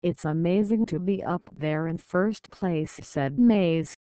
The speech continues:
who was making the transition to Europe after racing in Canada last weekend.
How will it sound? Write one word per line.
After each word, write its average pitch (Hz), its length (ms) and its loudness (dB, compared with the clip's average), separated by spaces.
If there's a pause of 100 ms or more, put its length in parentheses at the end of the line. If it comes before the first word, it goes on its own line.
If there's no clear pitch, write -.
(320)
who 254 180 2
was 143 300 -2
making 208 500 -2
the 208 80 0
transition 165 880 -4
to 185 220 -8
Europe 170 420 -2 (140)
after 147 360 -6
racing 151 520 -6
in 143 160 -2
Canada 185 560 -2
last 139 500 -8
weekend. 127 580 -8